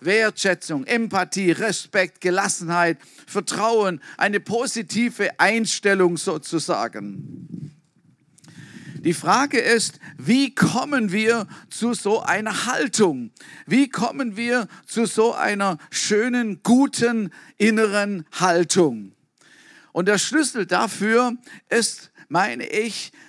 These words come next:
Dankbarkeit und Zufriedenheit. Dankbarkeit und Zufriedenheit. In der Tat ein herausforderndes Thema,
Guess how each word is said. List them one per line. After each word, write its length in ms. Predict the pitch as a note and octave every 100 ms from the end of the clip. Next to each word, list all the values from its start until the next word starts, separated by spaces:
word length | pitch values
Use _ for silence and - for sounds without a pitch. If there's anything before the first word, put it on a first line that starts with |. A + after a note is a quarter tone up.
| _ -
Dankbarkeit 1080 | G3+ B3+ A3+ - - - G#3 G#3+ G#3+ D#3+ - _
und 260 | G3 G3+
Zufriedenheit. 1200 | - G3+ D#3 D#3+ G#3+ A3 F3 G3 C#3+ D#3+ C3+ A2+ - - - -
Dankbarkeit 840 | F3 A3 C4 - G#3+ - G3+ G3+ -
und 220 | G3 F#3+
Zufriedenheit. 760 | G#3 D#3+ D#3 F#3+ F3+ D#3+ C#3+ - - -
In 240 | C4 D#4
der 160 | C#4+ -
Tat 520 | - F#3+ B3 C4+ - - -
ein 160 | G#3 G3
herausforderndes 1160 | F3+ D3+ A#3+ D4 - C4 - A3+ G3 E3+ -
Thema, 540 | - G3+ G#3 A3+ C4